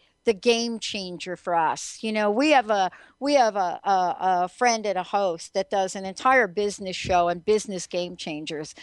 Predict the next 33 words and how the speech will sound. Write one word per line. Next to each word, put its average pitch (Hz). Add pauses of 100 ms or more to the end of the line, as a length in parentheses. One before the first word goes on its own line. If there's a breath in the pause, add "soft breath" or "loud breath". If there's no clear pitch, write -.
(160 loud breath)
But 240
there's 254
something 302
that 208
we're 202
talking 196
about 175
here 185 (280 loud breath)
that 220
has 226
to 233
do 220
with 208
an 208 (280)
energetic 226
game 165
changer. 139 (340 loud breath)
And 226
that 262
is 190 (140)
looking 285
at 240
happiness 202
in 185
the 175
multifaceted 196
ways 180
that 185
you're 185
talking 190
about 175
it 170
today. 262